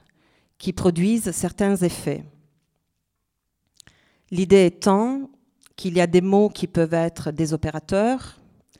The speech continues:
et des opérateurs ayant des effets tout à fait concrets,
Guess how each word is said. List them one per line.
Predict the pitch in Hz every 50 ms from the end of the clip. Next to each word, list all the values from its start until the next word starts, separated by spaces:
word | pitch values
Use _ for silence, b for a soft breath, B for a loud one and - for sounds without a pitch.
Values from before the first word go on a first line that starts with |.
| b b b b b b b b
et | - 165
des | 151 170 170 156
opérateurs | 175 180 - 202 180 170 185 185 - 208 196 196 190 185 175 165 - - -
ayant | - 165 160 160 165 160 160
des | 151 156 143 151
effets | 143 - - - - 180 170
tout | 170 175 - 196 - -
à | 185
fait | 170 - 180 160
concrets, | - 160 147 151 147 - - 190 196 214 240 254